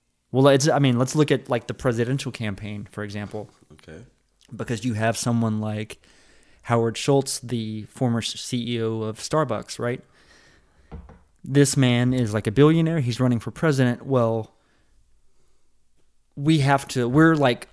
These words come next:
Speaker 1: stuck having to hear this guy, and he's getting on T V shows, he's getting on cable news, et cetera. But why is he, why is this happening? Because he has the money and the wherewithal to make it happen, right?
Speaker 2: But,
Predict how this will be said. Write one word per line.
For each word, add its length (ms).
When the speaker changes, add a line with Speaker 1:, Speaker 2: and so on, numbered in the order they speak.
Speaker 1:
stuck 380
having 260
to 60
hear 220
this 200
guy, 440
and 280
he's 180
getting 240
on 300
T 180
V 140
shows, 640
he's 160
getting 220
on 160
cable 340
news, 380
et 100
cetera. 460
But 360
why 260
is 160
he, 160
why 220
is 160
this 140
happening? 440
Because 260
he 160
has 240
the 80
money 560
and 120
the 80
wherewithal 920
to 140
make 240
it 80
happen, 460
right? 300
Speaker 2:
But, 100